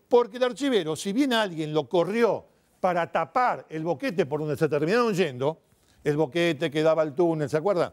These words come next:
Bueno, no quedó justo firme, quedó, eh, derecho, quedó medio torcidito, no quedó así, quedó medio torcidito. Pero a ver, descubrieron el túnel, el boquete, entran, entran a la recámara, entran a la recámara,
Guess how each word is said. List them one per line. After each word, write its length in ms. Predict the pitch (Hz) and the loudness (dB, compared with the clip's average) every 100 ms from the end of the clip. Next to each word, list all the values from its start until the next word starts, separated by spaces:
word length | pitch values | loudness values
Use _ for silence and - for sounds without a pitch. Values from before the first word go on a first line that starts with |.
| - | -2
Bueno, 200 | 127 - _ _ - - - _ _ _ _ - | -4 -4 _ _ -20 -20 -20 _ _ _ _ 0
no 160 | 208 | 0
quedó 320 | 214 175 226 | 2 2 2
justo 400 | - 180 139 165 | 2 -6 -8 -8
firme, 460 | - 170 135 120 104 | -4 -2 -2 -4 -4
quedó, 500 | 127 175 254 254 - | 0 2 2 0 -8
eh, 280 | 123 131 120 | -8 -6 -2
derecho, 500 | 113 170 180 - 127 | 0 2 0 -6 -10
quedó 260 | 95 151 285 | -4 -2 0
medio 180 | 294 269 | 0 0
torcidito, 720 | 170 131 151 214 131 98 85 _ - | -2 -2 0 0 -2 -10 -14 _ -20
no 100 | 101 | -2
quedó 220 | 175 220 | 2 2
así, 240 | 151 123 | 0 -8
quedó 160 | 98 180 | -8 -6
medio 140 | 214 | -4
torcidito. 420 | 156 135 170 107 104 _ _ _ - | -6 -4 -4 -4 -14 _ _ _ -4
Pero 200 | 226 220 | 0 2
a 100 | 220 | 2
ver, 200 | 254 247 _ _ _ _ _ _ _ _ _ _ _ _ _ - | 2 -2 _ _ _ _ _ _ _ _ _ _ _ _ _ -4
descubrieron 460 | 160 196 240 247 | -2 0 0 0
el 120 | 208 | 0
túnel, 320 | 190 190 107 87 _ _ _ _ _ - | -2 -4 -6 -16 _ _ _ _ _ -4
el 100 | 185 | 0
boquete, 400 | 214 190 117 92 _ _ _ _ - | 0 -4 -10 -18 _ _ _ _ -2
entran, 480 | 254 214 147 123 - | 0 0 -2 -4 -2
entran 280 | 262 247 233 | 0 2 2
a 60 | |
la 120 | 220 214 | 2 0
recámara, 580 | 226 247 208 151 107 - _ _ _ _ | 0 0 0 -6 -12 -18 _ _ _ _
entran 300 | 254 269 247 | 0 2 2
a 40 | 240 | 2
la 120 | 233 | 2
recámara, 580 | 226 262 220 151 107 | 2 0 0 -2 -4